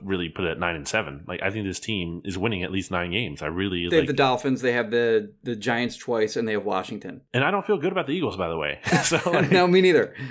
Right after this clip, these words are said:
Speaker 1: I'm
Speaker 2: No.
Speaker 1: saying that at the same time being like, I don't think this team is actually that good, but I think they're gonna win nine games
Speaker 2: They're
Speaker 1: just
Speaker 2: gonna
Speaker 1: because
Speaker 2: win
Speaker 1: of the
Speaker 2: those four
Speaker 1: schedule.
Speaker 2: games,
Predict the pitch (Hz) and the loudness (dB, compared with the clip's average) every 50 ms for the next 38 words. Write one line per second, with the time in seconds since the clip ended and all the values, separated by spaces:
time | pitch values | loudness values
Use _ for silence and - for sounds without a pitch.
0 | 127 - 131 135 139 135 113 104 - 180 190 180 160 135 123 120 120 120 - - | 0 4 6 6 6 6 4 2 2 0 0 0 -2 -2 -2 -2 -2 -2 -4 -6
1 | _ _ 120 120 123 127 123 151 151 143 131 147 143 143 135 123 113 110 104 104 | _ _ -6 -4 -4 -2 -2 -2 -4 -2 -2 -2 -2 0 -2 -2 -2 -2 -4 -4
2 | 104 98 _ _ - 135 156 165 156 139 143 123 120 117 - - 131 123 113 113 | -4 -6 _ _ 0 0 0 0 -2 -6 -6 -6 -6 -8 -6 -6 -4 -4 -2 -2
3 | 117 120 117 117 113 107 98 104 101 98 110 127 139 120 101 98 95 98 107 120 | -2 -2 -2 -4 -6 -4 -2 -2 -2 -2 -2 -2 -2 -2 -4 -2 -2 -2 -2 -2
4 | 147 131 113 123 110 117 120 110 110 113 104 104 107 107 98 92 110 131 113 95 | -4 -4 -2 -4 -2 -2 -2 -2 -4 -4 -2 -2 -2 -4 -2 -4 -4 -4 -4 -6
5 | 98 98 220 254 269 349 302 269 247 254 262 254 233 220 190 156 139 160 208 202 | 0 4 4 4 4 4 2 2 4 4 2 6 6 6 6 6 6 6 6 6
6 | 165 156 202 202 127 117 113 117 120 - - | 6 4 4 4 4 0 -2 -4 -8 -10 -12